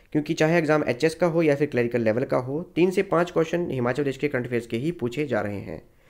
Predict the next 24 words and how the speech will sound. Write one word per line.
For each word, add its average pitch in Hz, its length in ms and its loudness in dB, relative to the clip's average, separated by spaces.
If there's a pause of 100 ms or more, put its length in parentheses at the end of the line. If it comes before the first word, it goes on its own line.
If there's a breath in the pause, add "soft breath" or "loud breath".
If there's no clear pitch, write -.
(300 soft breath)
तो 107 60 -4
इन 196 180 4
सभी 190 220 2
बातों 156 240 4
को 139 100 0
ध्यान 120 180 0
में 117 100 2
रखते 110 200 -4
हुए 143 200 -2
हम 131 180 -2
हिमाचल 117 320 0
प्रदेश 113 160 -2
के 117 100 -4
करंट 107 180 -4
अफेयर 104 140 -6
भी 104 100 -4
डिस्कस - 320 -8
करेंगे। 92 420 -8 (720 soft breath)
तो 165 60 -4
स्टार्ट 208 240 -2
करते 175 160 2
हैं 135 60 4
हमारी 123 140 0
डिस्कशन। 135 460 -8